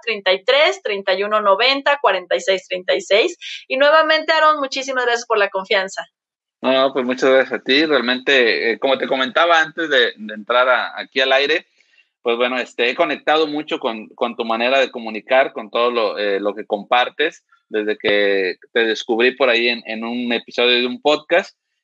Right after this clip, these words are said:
Speaker 2: Y, y pues nada, yo creo, eh, eh, realmente estaba muy interesado en, en que estuvieras aquí, y pues, por eso te agradezco mucho la invitación. Y bueno, pues ojalá más adelante podamos seguir compartiendo. Yo creo que hay muchos temas muy interesantes alrededor de todo esto de las emociones.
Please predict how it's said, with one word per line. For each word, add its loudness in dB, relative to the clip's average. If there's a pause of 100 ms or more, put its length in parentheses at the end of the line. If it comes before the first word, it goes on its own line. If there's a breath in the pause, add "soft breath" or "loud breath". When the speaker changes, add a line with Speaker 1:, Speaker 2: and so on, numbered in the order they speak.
(100)
Speaker 2:
Y, 0
y 0
pues -2
nada, 0
yo -4
creo, -2
eh, -4
eh, -4
realmente -2
estaba 0
muy -8
interesado -2
en, -10
en -10
que -6
estuvieras -4
aquí, -2
y -10
pues, -20
por -4
eso -4
te 0
agradezco 0
mucho -6
la -4
invitación. -2 (440 soft breath)
Y -4
bueno, -2
pues -12
ojalá 0
más -4
adelante -2
podamos -2
seguir -4
compartiendo. -2
Yo 0
creo -8
que -2
hay -2
muchos -10
temas -2
muy -4
interesantes -4
alrededor 0
de 0
todo 0
esto -6
de 0
las -6
emociones. -6